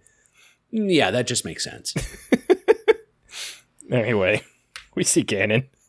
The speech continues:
Speaker 1: Ganon's down here. Uh, he reanimates. He's being held down by, like, this mystical arm, but then something happens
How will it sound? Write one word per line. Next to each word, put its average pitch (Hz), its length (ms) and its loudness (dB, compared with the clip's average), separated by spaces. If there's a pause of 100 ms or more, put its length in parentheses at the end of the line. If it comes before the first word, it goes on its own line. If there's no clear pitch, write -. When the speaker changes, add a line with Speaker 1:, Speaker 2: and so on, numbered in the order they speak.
(200)
Speaker 1:
Ganon's 202 420 4
down 165 300 4
here. 139 840 4
Uh, 127 800 4
he 139 460 0
reanimates. 147 1040 2
He's 135 160 -2
being 190 260 4
held 151 320 0
down 139 380 4
by, 131 100 4
like, 123 220 2
this 120 200 -2
mystical 120 540 2
arm, 120 560 2
but 113 140 -2
then 110 240 -4
something 127 500 2
happens 110 960 -2